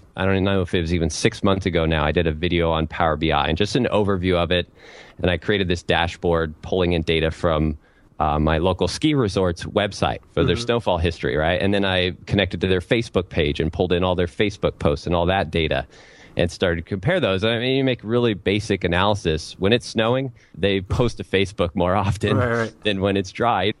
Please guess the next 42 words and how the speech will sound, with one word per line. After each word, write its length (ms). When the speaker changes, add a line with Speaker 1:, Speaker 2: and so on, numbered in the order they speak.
Speaker 1:
You 120
don't 140
even 120
have 140
to 60
have 120
Excel 480
to, 200
to 160
start 320
doing 260
that 220
kind 180
of 60
stuff. 420
You 80
can 200
download 460
Power 280
B 160
I 140
desktop, 580
uh, 180
version 360
for 160
free 480
and 400
do 160
all 220
that 300
kind 180
of 60
stuff 500
and 220
create 320
dashboards 520
that 60
you 60
can 140
share 280
online. 540
So 380